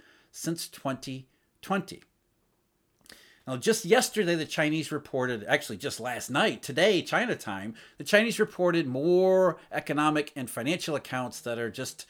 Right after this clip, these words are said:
increasingly serious. Home prices in China, the seventy city average, that declined by zero point two percent year over year, which doesn't sound like a lot, but it's already compounding issues.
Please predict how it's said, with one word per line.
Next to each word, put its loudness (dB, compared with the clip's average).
increasingly -2
serious. -4
Home 6
prices 4
in -4
China, -2
the -6
seventy 0
city -2
average, -4
that 4
declined 2
by 2
zero 0
point -4
two -8
percent -6
year -6
over -4
year, -2
which -6
doesn't 0
sound -2
like 0
a -4
lot, -2
but -8
it's -14
already -4
compounding -2
issues. -6